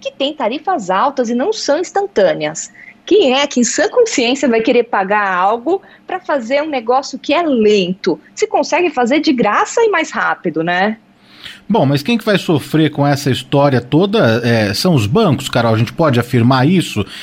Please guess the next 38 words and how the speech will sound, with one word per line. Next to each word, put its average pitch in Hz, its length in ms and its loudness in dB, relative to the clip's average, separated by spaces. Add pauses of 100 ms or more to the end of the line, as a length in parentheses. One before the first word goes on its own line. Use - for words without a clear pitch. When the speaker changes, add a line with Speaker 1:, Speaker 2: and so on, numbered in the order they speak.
(140)
Speaker 2:
É, 139 180 0
sem 202 240 0
receber 160 460 0
essas 135 240 -2
tarifas 131 480 0
todas 147 340 0
que - 100 -18
você 123 120 -2
falou, 127 360 0 (300)
é, 120 240 0
tarifas 127 680 0
altas, 156 540 0
não 135 120 2
é? 151 120 2 (240)
É, 143 200 0
eles 208 180 2
não 175 120 2
vão 160 220 2
sair 151 240 2
perdendo 131 560 2
nessa 117 220 0
história 107 320 0
toda? 95 460 0 (480)
Speaker 1:
Olha, 196 480 0 (100)
a 240 140 -8
impressão, 254 800 -4
assim, 196 220 -4
à 190 80 -4
primeira 240 400 -2
vista, 240 560 -4
é 269 160 2
isso - 120 -2
que 453 80 0
a 427 40 2
gente 427 220 0
acha 440 240 0
mesmo, 247 480 2
né? 226 200 0